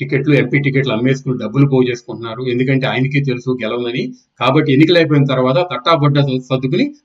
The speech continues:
తన రాష్ట్రమైన తెలంగాణ వెళ్ళిపోతాడు, ఎందుకంటే ఇరవై నాలుగు ఎన్నికలే చివరి ఎన్నికలు అని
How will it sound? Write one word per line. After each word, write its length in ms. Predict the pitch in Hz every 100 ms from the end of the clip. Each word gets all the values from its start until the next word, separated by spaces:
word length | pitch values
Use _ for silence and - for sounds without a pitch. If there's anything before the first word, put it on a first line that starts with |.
| _
తన 60 | 139
రాష్ట్రమైన 540 | 135 160 - 180 165
తెలంగాణ 500 | 143 170 175 175 160
వెళ్ళిపోతాడు, 580 | 143 143 139 131 135 139
ఎందుకంటే 440 | 135 147 156 147
ఇరవై 240 | 127 139 160
నాలుగు 300 | 151 143 135
ఎన్నికలే 300 | 127 131 151
చివరి 360 | 147 139 156
ఎన్నికలు 460 | 143 139 135 165 180
అని 420 | 156 208 143 143